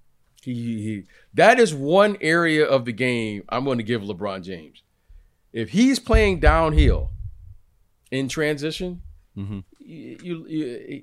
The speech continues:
Speaker 1: he's unstoppable. <laughs> He really is. I mean,
Speaker 2: He really is.
Speaker 1: he,
Speaker 2: It's a freight train,
Speaker 1: eh,
Speaker 2: like,
Speaker 1: he,
Speaker 2: to a T.
Speaker 1: yeah, I mean, he can finish right hand, left hand.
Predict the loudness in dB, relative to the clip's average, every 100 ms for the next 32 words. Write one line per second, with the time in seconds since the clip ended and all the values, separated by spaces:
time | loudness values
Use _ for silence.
0 | _ _ -6 -2 -2 -4 -8 -8 -18 -6
1 | -2 2 2 2 0 0 -6 -8 -6 -2
2 | -2 0 0 -4 -6 -16 _ _ -8 -8
3 | -4 -4 -2 -4 0 0 0 -2 -2 -4
4 | -6 -4 -4 -2 -4 -4 -2 -2 0 -2
5 | -2 -2 -4 -4 -8 -6 -4 -2 -4 -4
6 | 0 0 0 0 2 2 2 -4 -4 -4
7 | -4 -4 -4 -4 -8